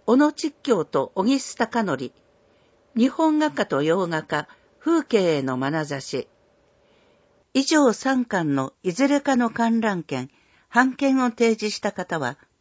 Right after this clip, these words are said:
深沢考古展を二割引きで観覧できます。一枚につき一人一回限り有効。他の割引との併用はできません。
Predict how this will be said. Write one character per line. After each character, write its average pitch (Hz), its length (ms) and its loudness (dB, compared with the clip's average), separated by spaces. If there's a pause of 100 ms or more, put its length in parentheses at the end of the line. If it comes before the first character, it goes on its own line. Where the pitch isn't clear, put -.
(120)
深 294 240 2
沢 302 260 2
考 285 240 -2
古 277 160 -4
展 165 280 -2
を 139 160 -4 (220)
二 220 120 2
割 294 240 4
引 262 120 -4
き 190 120 -2
で 156 140 0
観 165 300 -4
覧 151 200 0
で 139 120 -4
き - 120 -8
ま 127 200 -4
す。 - 180 -20 (1040)
一 294 260 -2
枚 302 240 2
に 175 140 -2
つ - 160 -20
き 143 200 -6 (180)
一 302 260 -2
人 185 200 0
一 185 100 -12
回 269 320 0
限 240 280 0
り 135 220 -2
有 151 160 0
効。 135 400 -4 (560)
他 240 240 0
の 302 140 4
割 285 220 2
引 262 280 -4
と 254 120 0
の 190 140 0
併 185 260 0
用 170 180 0
は 156 160 0
で 147 120 -6
き 165 140 -6
ま 147 140 -2
せ 135 180 -4
ん。 117 180 -10